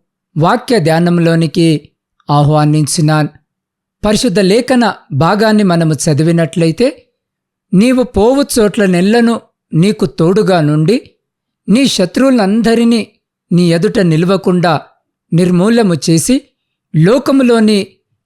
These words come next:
ఘనులైన వారికి కలుగు పేరు నీకు కలుగజేసి ఉన్నాను." సమూయేలు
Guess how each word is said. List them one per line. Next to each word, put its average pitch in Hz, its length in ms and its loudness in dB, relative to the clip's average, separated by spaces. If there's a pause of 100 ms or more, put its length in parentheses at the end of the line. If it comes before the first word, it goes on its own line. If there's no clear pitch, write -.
ఘనులైన 262 600 2
వారికి 190 460 0
కలుగు 170 400 -2
పేరు 196 480 0 (460)
నీకు 175 220 0
కలుగజేసి 165 840 0
ఉన్నాను." 156 440 0 (500)
సమూయేలు 175 760 0